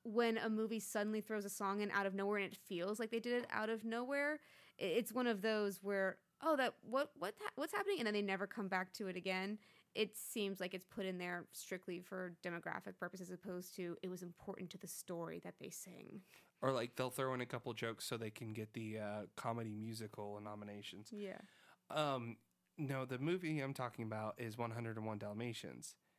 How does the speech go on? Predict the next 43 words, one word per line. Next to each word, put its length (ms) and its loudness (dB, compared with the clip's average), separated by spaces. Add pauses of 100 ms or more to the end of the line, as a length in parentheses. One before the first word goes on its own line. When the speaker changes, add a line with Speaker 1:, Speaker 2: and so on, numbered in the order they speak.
(320)
Speaker 2:
because 260 0
Roger 300 2
sings 380 0
Cruella 420 0
de 100 -2
Vil, 340 0 (220)
which 180 2
is 100 2
a, 40 6
Speaker 1:
Right. 280 2
Speaker 2:
which 220 2
is 120 0
a 60 0
villain 380 2
song 520 -2 (180)
sung 440 2
about 480 2
the 80 -2
villain, 400 0
but 120 0
not 320 -2
by 200 2
the 120 -8
villain. 360 -12
Speaker 1:
That's 200 -4
very 400 -2
good, 240 -4
Aaron. 160 0
That's, 160 -6 (100)
that 160 -2
is 140 -2
exactly 580 -4
right. 340 -4 (1000)
Speaker 2:
Um, 540 0 (200)
Speaker 1:
Which 160 -6
is 100 -6
fun, 380 -4
'cause 160 -4
Roger 260 4
is 280 0
a 60 -4
singer. 640 -4 (420)
So 380 6